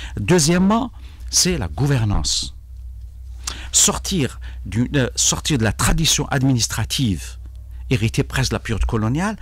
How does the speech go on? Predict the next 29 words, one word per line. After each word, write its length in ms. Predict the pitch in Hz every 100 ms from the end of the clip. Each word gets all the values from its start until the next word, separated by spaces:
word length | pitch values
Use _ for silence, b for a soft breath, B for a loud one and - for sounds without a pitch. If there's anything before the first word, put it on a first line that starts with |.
| B B
vers 200 | 101 127
un 80 | 101
management, 800 | 92 127 131 107 98 80 - - - B B B
avec 240 | - - -
une 120 | 113
implication, 600 | 127 123 - 123 - 104 B B B
avec 340 | 113 117 -
des, 300 | 110 123 117 101 B B -
avec 260 | 110 120
des 200 | 101 110
objectifs 400 | 156 135 - 151
planifiés. 520 | - 139 127 - - 80 - B B
Et 80 | 110
la 100 | 85
troisième, 720 | - 113 107 117 123 110 76 -
et 100 | -
celle 320 | 80 - 117
qui 100 | 87
est 40 | 92
transversale, 600 | - 113 87 82 - 131 - -
c'est 320 | - 120 113
la 180 | 104 101
professionnalisation 1200 | - - 123 - 113 - 101 101 101 92 87 - - -
par 120 | 95
la 80 | 92
formation. 460 | - 98 - - - - B B B B
C'est-à-dire 440 | - 131 156 127 -
que 100 | 117
maintenant, 640 | 101 156 180 143 107 80